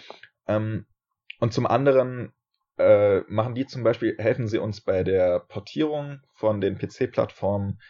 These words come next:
ähm, auf die Konsolen. Da haben die auch schon mehr Erfahrung als wir, von daher hat sich das einfach angeboten, dass die uns da unter die Arme greifen. Und, ähm, wir haben zwar natürlich, ähm,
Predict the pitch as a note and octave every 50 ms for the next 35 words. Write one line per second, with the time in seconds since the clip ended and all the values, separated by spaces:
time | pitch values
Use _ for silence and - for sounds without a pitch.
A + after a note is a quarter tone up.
0 | - - - - _ - - G2 F#2 - - G#2 - - - - - A2 G#2+ F#2+
1 | G#2 B2 D3 D3+ D3+ C#3+ B2+ - - G2+ G2 A2 C3+ C#3+ C3 A#2 - - B2 -
2 | C3+ A#2+ G#2+ G2+ G#2+ A2+ B2+ - A#2+ - - C3 C#3 C#3 C#3 C#3 - - - -
3 | B2+ C3 C3 - A#2+ G2+ G2+ G#2+ A2 G#2+ A2 A2 - - - - G2+ - - G2+
4 | G2+ G2+ - - A2 B2 A#2+ A2 A2 A2+ A#2+ - G2+ G2+ F#2 - - G2+ G#2 G2
5 | G2 - - G2 F#2+ G2+ A2 - - - - - - G2+ G#2+ G2+ G#2 D#2+ D#2 G2+
6 | A#2 C3 A#2+ - - - A2+ A#2 A#2+ - A#2+ A#2+ A#2+ _ _ _ _ - - -
7 | - _ _ - G#2 A2 G#2+ G#2+ G#2+ G#2+ G2 - - - E2+ G2 G2+ G2 G2 G2
8 | F2+ - _ _ _ _ - G2 F2+ - A2+ G2+ G#2+ A#2+ C#3 D3 C#3 - - A#2+
9 | A#2 A2 G#2+ G2+ - C#3 C3+ C3 B2+ B2 A#2+ - - - _ _ _ _ _ _
10 | - _ _ _ - - D#2+ G2+ G2 F#2+ F#2+ F#2+ F#2+ F#2 F2+ E2+ -